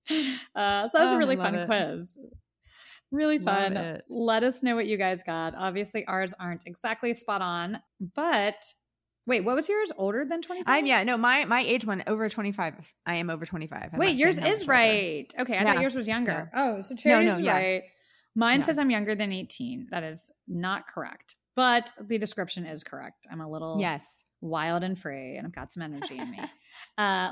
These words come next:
Speaker 1: let us know what you got. Let us know if it was accurate. This was a fun quiz. It's really fun to think about concerts and all that stuff, and we are definitely still on a concert high. I've gotta be real with you, though. The post-concert depression hit me with this one.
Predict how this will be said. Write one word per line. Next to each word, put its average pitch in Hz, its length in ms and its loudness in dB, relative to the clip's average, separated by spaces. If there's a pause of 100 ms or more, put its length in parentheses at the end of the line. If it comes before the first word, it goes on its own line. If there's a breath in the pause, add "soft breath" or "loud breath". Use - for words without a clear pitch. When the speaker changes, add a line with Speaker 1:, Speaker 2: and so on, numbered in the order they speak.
Speaker 1:
let 190 120 2
us 196 180 -2
know 175 80 -2
what 165 120 -6
you 151 100 -10
got. 143 320 -10
Let 165 100 -8
us 160 140 -10
know 160 80 -6
if 151 80 -10
it 175 80 -12
was 165 140 -10
accurate. 147 580 -10 (240)
This 180 180 -8
was 180 120 -8
a 175 40 -6 (140)
fun 220 260 2
quiz. 175 640 -2
It's - 220 -10
really 175 180 -6
fun 165 260 -8
to 175 120 -12
think 165 160 -12
about 160 320 -4 (160)
concerts 143 640 -8
and 156 80 -10
all 147 80 -10
that 190 240 -2
stuff, 190 420 0
and 160 180 -8
we 165 120 -4
are 160 80 -4
definitely 202 760 -2
still 180 240 -4
on 170 140 -4
a 165 40 -6
concert 165 440 -6
high. 151 260 -6
I've 214 140 -2
gotta 269 180 2
be 359 140 0
real 262 160 2
with 277 120 0
you, 214 120 0
though. 170 160 -4
The 160 160 -8 (200)
post-concert 277 500 -4
depression 190 420 -4
hit 170 120 -8
me 175 140 -12
with 160 140 -12
this 147 180 -6
one. 123 240 -14